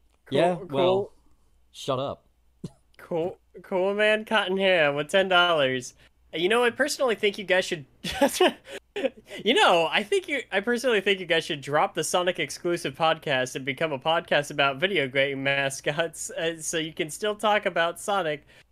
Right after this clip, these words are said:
Speaker 1: but also Mario, Crash, Klonoa, and T M N T.
Speaker 2: So what you're saying is become the Scrimblow Bimblow podcast.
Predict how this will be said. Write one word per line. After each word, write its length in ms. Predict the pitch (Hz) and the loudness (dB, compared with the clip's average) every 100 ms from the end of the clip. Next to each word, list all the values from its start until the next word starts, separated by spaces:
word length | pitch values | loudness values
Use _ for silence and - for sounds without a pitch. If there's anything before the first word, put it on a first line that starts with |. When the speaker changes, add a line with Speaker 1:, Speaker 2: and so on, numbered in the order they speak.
| _ | _
Speaker 1:
but 140 | 175 180 | 0 2
also 320 | 180 180 160 | 2 2 2
Mario, 520 | 156 151 147 147 147 | 4 4 4 2 0
Crash, 460 | 147 160 147 143 - | -2 0 2 0 -2
Klonoa, 580 | 165 143 139 139 147 | -4 0 2 2 2
and 140 | 139 160 | -2 -6
T 200 | 127 113 | -8 -6
M 120 | 120 | -2
N 140 | 143 | -2
T. 280 | 147 208 151 | -2 -2 -2
Speaker 2:
So 120 | 117 160 | -2 0
what 160 | 185 | 0
you're 80 | 170 | 0
saying 500 | - 202 220 170 113 | -2 0 2 0 -4
is 300 | 107 110 104 | -6 -4 -6
become 380 | - 117 135 135 | -8 -6 -4 -4
the 100 | 123 | -6
Scrimblow 600 | - - 147 143 139 131 | -8 -6 -4 -4 -2 -2
Bimblow 540 | 113 123 117 101 90 87 | -2 -6 -6 -8 -10 -10
podcast. 680 | 85 78 - 55 - - | -14 -14 -14 -14 -14 -18